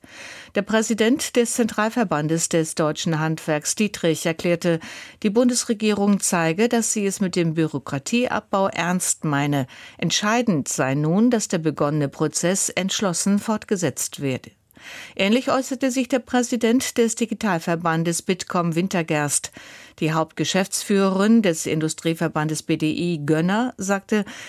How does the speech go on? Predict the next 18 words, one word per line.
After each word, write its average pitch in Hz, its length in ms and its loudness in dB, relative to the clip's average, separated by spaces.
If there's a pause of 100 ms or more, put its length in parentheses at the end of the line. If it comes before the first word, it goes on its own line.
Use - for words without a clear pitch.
(120)
die 226 80 2
Koalition 240 640 4
habe 208 320 2
viel 240 440 2
angekündigt, 175 1080 -2
dem 175 160 2
stehe 170 260 0
bisher 165 460 -2
aber 147 360 -2
wenig 233 360 2
gegenüber, 208 580 0 (320)
das 196 280 2
tatsächlich 151 580 -2
für 165 100 -2
die 156 120 0
Unternehmen 160 560 0
spürbar - 440 0
sei. - 300 -8